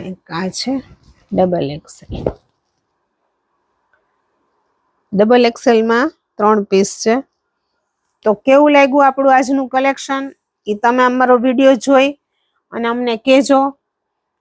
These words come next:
અને જો આમાં તમને કોઈને કોઈ પીસ ગમતા હોય તો તમે સ્ક્રીનશોટ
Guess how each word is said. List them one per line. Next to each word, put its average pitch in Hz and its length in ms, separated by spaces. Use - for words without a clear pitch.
અને 220 240
જો 262 140
આમાં 254 360
તમને 254 320
કોઈને 247 440
કોઈ 247 240
પીસ 240 300
ગમતા 262 460
હોય 202 300
તો 202 140
તમે 240 280
સ્ક્રીનશોટ 262 580